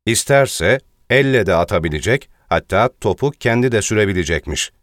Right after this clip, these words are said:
Sarı kart gören oyuncu saha kenarında beş dakika dinlendirilecekmiş. Yani takım beş dakika on kişi oynayacak. Ortalama üç kişi sarı kart görse toplam on beş dakika eksik oynayacaklar. Bunun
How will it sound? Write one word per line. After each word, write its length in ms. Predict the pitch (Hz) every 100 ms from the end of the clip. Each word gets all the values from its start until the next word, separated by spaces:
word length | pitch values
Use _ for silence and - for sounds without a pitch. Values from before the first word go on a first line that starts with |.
| _ _ -
Sarı 320 | - 90 113
kart 280 | - 135 -
gören 280 | 110 107 107
oyuncu 520 | 101 87 76 78 139
saha 360 | - 107 113 135
kenarında 680 | - 101 90 76 78 123 90
beş 280 | 139 -
dakika 600 | 101 87 95 - 127 117
dinlendirilecekmiş. 1200 | 90 113 117 113 113 110 107 101 101 - 71 - _ _ _ _ -
Yani 380 | 98 90 87 -
takım 480 | 87 - 110 160 - _ -
beş 420 | 76 117 147 -
dakika 500 | 92 82 78 - 139
on 360 | - 127 120 98
kişi 300 | - 87 95
oynayacak. 680 | 87 82 76 71 - - _ _ _ _
Ortalama 560 | - 110 135 139 143 151
üç 240 | 160 156
kişi 280 | - 135 151
sarı 280 | - 135 147
kart 280 | 113 87 -
görse 560 | 85 73 - 127 147 _ -
toplam 400 | 110 - 120 110
on 260 | 131 143
beş 220 | 110 -
dakika 360 | 98 - 95 165
eksik 440 | 151 113 - 127
oynayacaklar. 720 | 107 92 85 80 76 78 - - _ _ _ _ _
Bunun 420 | 80 117 143 151